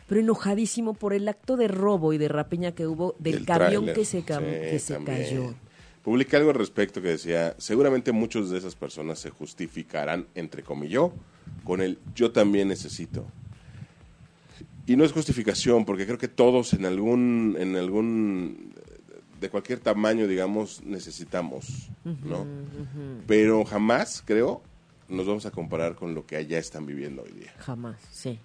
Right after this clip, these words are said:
Speaker 1: sí, está tremendo, está
Speaker 2: Y, y,
Speaker 1: tremendo.
Speaker 2: y, y saco a relucir lo de la alumna porque finalmente,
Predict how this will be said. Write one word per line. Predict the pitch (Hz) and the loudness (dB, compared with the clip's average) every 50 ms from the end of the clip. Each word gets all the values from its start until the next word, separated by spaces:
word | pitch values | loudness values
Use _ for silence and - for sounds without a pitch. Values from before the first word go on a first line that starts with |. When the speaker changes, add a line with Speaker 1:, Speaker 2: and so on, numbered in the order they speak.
| _ | _
Speaker 1:
sí, | - - 160 151 143 | -10 -6 -4 -4 -4
está | 135 - - 143 135 | -4 -6 -8 -10 -10
tremendo, | - 151 151 139 135 131 127 127 120 - - - - - - - - - | -8 -8 -8 -8 -8 -8 -8 -10 -10 -12 -16 -18 -20 -20 -20 -20 -16 -8
está | - 160 156 | -4 -2 0
Speaker 2:
Y, | 127 | 2
y, | 131 151 143 139 131 | 2 2 2 0 0
Speaker 1:
tremendo. | 131 135 131 127 131 | 2 0 0 0 -2
Speaker 2:
y, | 107 135 | -4 -6
y | 123 | -4
saco | - 156 156 196 180 | -4 -4 0 2 4
a | 156 120 107 107 104 | 4 4 4 2 2
relucir | 104 107 107 101 - 139 131 | 0 0 -4 -2 -2 0 2
lo | 135 123 | 2 4
de | 117 104 | 4 6
la | 104 104 | 6 6
alumna | 107 107 110 113 113 107 | 4 4 2 2 0 -2
porque | - - - 90 87 82 - - | -4 -10 -6 -4 -4 -4 -4 -8
finalmente, | - - 101 101 98 98 101 101 101 - 104 98 80 | -8 -4 -2 0 0 0 0 0 0 0 -2 -4 -4